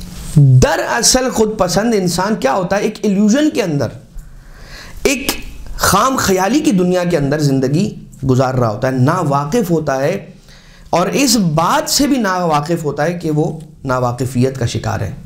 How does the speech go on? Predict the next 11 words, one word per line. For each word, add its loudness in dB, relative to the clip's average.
ठीक 4
है, 2
मौला 2
अमीरुल 0
मोमिनीन 0
हज़रत 2
सुल-, 2
अ, -2
हल्लाल 2
मुश्किलात 0
अलैहिस्सलाम -2